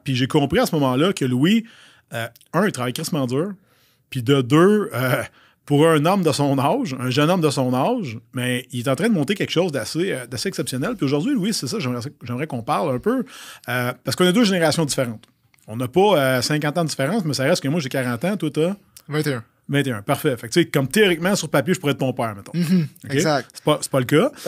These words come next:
Speaker 1: mais, euh, <laughs> je connais pas ta mère, mais ça,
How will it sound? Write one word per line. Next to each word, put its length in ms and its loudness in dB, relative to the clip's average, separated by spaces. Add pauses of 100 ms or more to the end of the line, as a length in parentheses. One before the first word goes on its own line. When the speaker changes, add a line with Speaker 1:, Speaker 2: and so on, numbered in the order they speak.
(220)
Speaker 1:
mais, 200 8
euh, 300 8
<laughs> 320 2
je 340 0
connais 160 2
pas 80 0
ta 160 4
mère, 280 4 (420)
mais 140 6
ça, 120 0